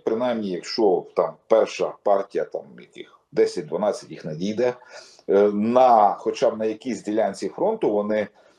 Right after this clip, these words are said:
е, здатні будуть, е, м, суттєво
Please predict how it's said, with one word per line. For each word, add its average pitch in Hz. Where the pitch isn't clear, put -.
е, 98
здатні 123
будуть, 135
е, 92
м, 90
суттєво 131